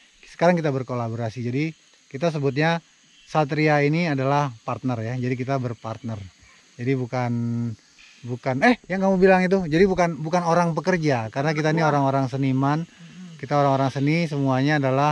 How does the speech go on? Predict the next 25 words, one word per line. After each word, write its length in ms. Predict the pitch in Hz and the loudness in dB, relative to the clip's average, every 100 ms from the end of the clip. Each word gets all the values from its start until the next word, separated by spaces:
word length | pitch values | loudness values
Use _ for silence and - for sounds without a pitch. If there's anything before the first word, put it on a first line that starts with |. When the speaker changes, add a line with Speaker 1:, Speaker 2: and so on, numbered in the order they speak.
| 151 | -2
Speaker 1:
eh, 320 | 123 120 120 117 | -4 -4 -4 -8
kerjasama 800 | - 123 127 - 123 127 135 143 - _ _ _ - | -6 -2 -2 -2 -2 0 0 -2 -8 _ _ _ -8
dan 240 | 127 123 | -4 -4
kita 240 | 131 143 143 | -4 -2 0
menggabungkan, 960 | 143 131 127 127 123 143 139 139 131 | 2 2 0 0 0 0 0 -2 -8
eh, 320 | - 120 120 110 | -10 -6 -6 -6
kolaborasi 720 | 131 123 120 127 113 127 139 - _ _ - | -4 -4 -2 -2 -2 -4 -6 -6 _ _ -10
berbagai 320 | 127 131 127 | -4 -2 0
macam 480 | 127 127 131 123 120 | -2 -2 -2 -2 -2
bidang 480 | 120 131 135 139 | -2 0 0 0
dan 160 | 120 113 | -2 -4
kreativitas. 800 | 117 113 107 117 117 107 - - 104 | -6 -6 -6 -6 -8 -8 -12 -18 -12
Nah, 160 | 101 | -12
salah 160 | - 117 | -8 -6
satunya 320 | 123 131 143 | -4 -2 -4
sekarang 320 | 135 123 139 | -2 -2 -2
kita 240 | 143 147 156 - - - - - | -2 -2 -4 -8 -20 -20 -14 -4
di 160 | 147 | 0
backup 400 | 139 131 170 - | 2 2 -2 -2
untuk 240 | 135 131 143 | -6 -6 -4
kamera 480 | 131 131 131 131 | -2 0 0 0
dan 480 | 127 123 120 120 110 - | -2 -2 -2 -4 -6 -8
editing 560 | 131 123 - 165 180 160 | -6 -6 -2 -2 -2 -4
sama 480 | 117 120 117 117 - _ _ _ - | -4 -2 -2 -6 -10 _ _ _ -10
Yusak, 320 | 135 - 127 | -6 -4 -4